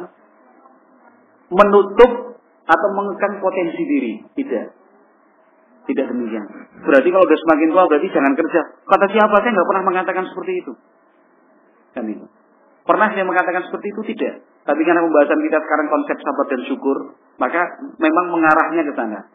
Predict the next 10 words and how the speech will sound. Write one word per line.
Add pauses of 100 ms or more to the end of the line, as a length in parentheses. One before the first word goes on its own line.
(240)
Tapi
untuk
melengkapi (100)
pembahasan
kita, (120)
saya
perlu
mengingatkan. (420)
Bukan
artinya